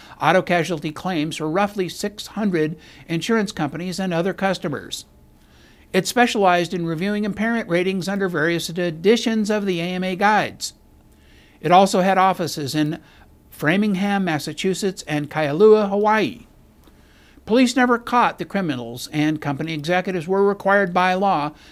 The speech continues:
to report the breach to state attorneys general and the Department of Labor's Office of Inspector General.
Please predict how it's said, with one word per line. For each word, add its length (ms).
to 100
report 360
the 80
breach 540
to 100
state 300
attorneys 520
general 520
and 380
the 80
Department 440
of 120
Labor's 400
Office 400
of 100
Inspector 500
General. 380